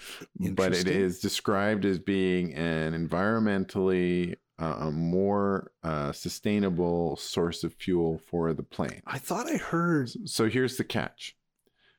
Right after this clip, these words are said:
Speaker 1: To get trees
Speaker 2: Yeah.
Speaker 1: to offset her flight to Amsterdam, fourteen bucks.
Speaker 2: Yeah.
Speaker 1: To get the fuel,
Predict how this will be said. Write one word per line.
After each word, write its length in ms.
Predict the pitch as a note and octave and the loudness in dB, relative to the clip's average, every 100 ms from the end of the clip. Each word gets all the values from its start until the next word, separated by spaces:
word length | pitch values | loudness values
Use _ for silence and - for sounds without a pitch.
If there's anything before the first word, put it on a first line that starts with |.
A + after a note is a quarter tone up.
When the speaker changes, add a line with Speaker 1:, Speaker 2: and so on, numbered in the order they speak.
| _ _ | _ _
Speaker 1:
To 60 | - | -8
get 180 | - F#2 - - - | -2 -4 -4 -14 -6
trees 840 | - A2+ F#2 E2 A2 C#3 - - - _ _ - | 0 2 2 2 0 -2 -8 -10 -14 _ _ -12
Speaker 2:
Yeah. 160 | G#2+ - _ _ _ - | -10 -10 _ _ _ -6
Speaker 1:
to 100 | - | -4
offset 380 | E2+ - F#2 | -2 -2 -2
her 140 | F2 D#2 | 0 -2
flight 360 | - E2 D#2+ | -2 -2 -2
to 60 | G#2 | -2
Amsterdam, 680 | F2 E2 - G2+ G#2 C3+ E3 _ _ _ | 0 0 -2 0 0 0 -4 _ _ _
fourteen 420 | - - - C#2+ | -6 -6 -6 -6
bucks. 520 | - - - - - - | -4 -6 -8 -16 -16 -8
Speaker 2:
Yeah. 180 | G#2 G#2 - _ _ - | -6 -8 -12 _ _ -6
Speaker 1:
To 160 | D#2+ | -4
get 260 | C#2+ D2 - | -2 -4 -6
the 80 | - | -8
fuel, 500 | - F#2+ G#2+ D3+ | 0 2 2 0